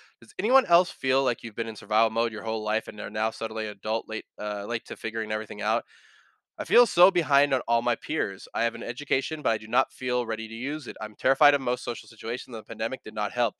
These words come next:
Ooh, yeah, to say that again. Uh, "My friends are out, out on their own, making a life for themselves where they have, uh, money and can buy things and make it life what they want. And I'm just learning how to live a day, day to day."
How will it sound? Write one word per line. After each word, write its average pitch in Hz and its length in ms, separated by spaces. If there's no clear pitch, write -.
Ooh, 101 200
yeah, 98 220
to - 100
say 104 160
that 101 180
again. - 220
Uh, 107 120
"My 110 100
friends 196 260
are 190 80
out, 165 120
out 131 200
on 131 100
their 117 160
own, 120 300
making 117 220
a 107 60
life 110 180
for 117 100
themselves 117 400
where 110 100
they 110 80
have, 110 160
uh, 107 200
money 120 320
and 110 100
can 110 100
buy 107 180
things 113 280
and 107 100
make 107 180
it 107 60
life 107 280
what - 140
they 101 100
want. 110 320
And 117 80
I'm 170 80
just 180 180
learning 147 240
how 139 80
to 117 60
live 117 220
a 104 40
day, 110 360
day 113 120
to 104 80
day." 110 300